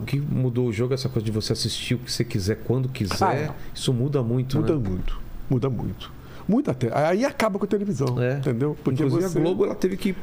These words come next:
Speaker 2: É.
Speaker 1: fazer isso também, né?
Speaker 2: É, é. Tem uma, tem agora uma novela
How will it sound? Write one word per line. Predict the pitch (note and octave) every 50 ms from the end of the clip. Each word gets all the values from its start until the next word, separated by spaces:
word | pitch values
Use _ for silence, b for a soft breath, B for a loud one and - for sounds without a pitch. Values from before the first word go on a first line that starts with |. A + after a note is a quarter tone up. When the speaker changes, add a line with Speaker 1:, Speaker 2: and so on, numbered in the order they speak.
| - - -
Speaker 2:
É. | D3
Speaker 1:
fazer | E3 E3+ D#3 F3+ F3+
isso | F3 - -
também, | G#3 A3+ B3 A3+ G3+ E3
né? | C#3+ F#3+ F#3 F3 F#3+ A3 - - -
Speaker 2:
É, | -
é. | C3+ - B B G#3 B -
Tem | - B3+
uma, | C4+ C4+ A#3+ G3+ G3 G3+ G3
tem | - A#3+ B3
agora | A#3 G3+ G#3+ G#3 G3+
uma | G3+ G3 G3
novela | F3+ E3+ D#3+ D3+ B2 E3+ G#3 B3+ C4 B3 G3+